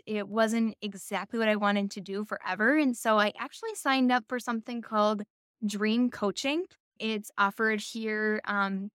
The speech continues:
in the area where I'm from, and it was a free event that actually Steph and Leah were putting on. And so as I was talking about things that I was really interested in in my role and what I really enjoyed, I was like, "I don't even know if this is a real role."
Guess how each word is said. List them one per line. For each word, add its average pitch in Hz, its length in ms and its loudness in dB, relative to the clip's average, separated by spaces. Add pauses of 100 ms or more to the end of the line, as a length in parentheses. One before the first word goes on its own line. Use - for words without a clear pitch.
in 214 160 -2
the 196 100 -4
area 359 240 0
where 330 140 -2
I'm 320 200 2
from, 320 320 6
and 220 180 4
it 208 60 0
was 214 160 0
a 208 60 0
free 254 320 -4
event 220 280 0
that 220 120 -2
actually 226 380 -4
Steph 220 360 -2
and 214 200 0
Leah 214 200 4
were 208 120 2
putting 208 460 -2
on. 220 380 2 (460)
And 254 260 6
so 240 440 4 (120)
as 339 200 4
I 339 60 6
was 320 120 2
talking 269 380 2
about 214 260 2
things 254 180 2
that 226 100 4
I 208 60 4
was 202 160 -2
really 185 280 -4
interested 285 420 -8
in 269 140 0
in 262 80 2
my 254 160 4
role 247 260 2
and 226 80 0
what 208 100 0
I 196 80 0
really 202 400 2
enjoyed, 262 680 2 (320)
I 226 40 -2
was 214 140 0
like, 202 140 0
"I 208 60 0
don't 294 240 4
even 277 180 4
know 262 140 8
if 247 60 -2
this 226 200 -2
is 214 80 -4
a 202 80 2
real 214 340 4
role." 269 460 4